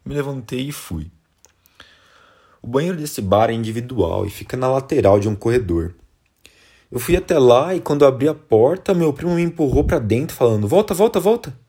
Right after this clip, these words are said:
Mano, a princípio eu achei que tinha acontecido alguma coisa, né? Porque ele trancou a porta. Mas quando ele se virou, ele me empurrou pra parede e me beijou.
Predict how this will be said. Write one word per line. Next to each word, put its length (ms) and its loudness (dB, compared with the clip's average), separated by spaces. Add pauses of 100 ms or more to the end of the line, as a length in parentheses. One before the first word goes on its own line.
(1000)
Mano, 200 4
a 40 2
princípio 640 -4
eu 40 6
achei 240 -2
que 80 -20
tinha 160 -8
acontecido 300 -4
alguma 240 -4
coisa, 440 0
né? 120 0
Porque 200 -6
ele 80 -4
trancou 400 -4
a 20 -8
porta. 580 0 (800)
Mas 500 0
quando 200 -4
ele 100 -2
se 160 -8
virou, 480 -2
ele 120 -6
me 60 -6
empurrou 300 -8
pra 120 -10
parede 600 -10
e 40 -14
me 100 -12
beijou. 580 -8